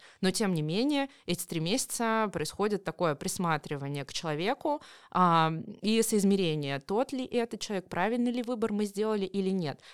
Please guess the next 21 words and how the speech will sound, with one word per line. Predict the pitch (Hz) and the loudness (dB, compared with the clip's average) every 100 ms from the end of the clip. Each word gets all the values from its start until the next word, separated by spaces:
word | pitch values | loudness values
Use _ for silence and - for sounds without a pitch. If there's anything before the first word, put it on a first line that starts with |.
| - | -10
Потому | - 180 165 202 | -6 -2 -2 -2
что | 247 | -4
всё-таки | - 196 - | -6 -6 -4
расстаться | 160 - 180 - 156 | -6 -4 -4 -4 -8
на | |
испытательном | 151 - 151 151 | -8 -6 -6 -4
сроке | 147 165 185 247 233 - | -8 -2 -2 -2 -6 -6
всегда | - 160 151 | -8 -4 -4
проще, | - 190 - | 0 -2 0
чем | - 165 | -4 -4
расстаться | 127 - - - | -6 -8 -8 -8
потом. | 156 160 135 - _ _ _ | -4 -4 -4 -8 _ _ _
Даже | 160 180 226 | 2 2 2
согласно | 208 170 147 - 160 | -2 -2 -2 -2 -6
нашему | 147 - 151 | -6 -6 -10
трудовому | 151 143 156 156 | -10 -6 -4 -2
законодательству, | 151 151 147 147 214 226 - 175 | -4 -6 -6 -4 -2 -4 -4 -6
как | 165 - | -6 -6
ты | 170 | -6
ни | 165 | -6
крути. | - 175 - | -8 -10 -8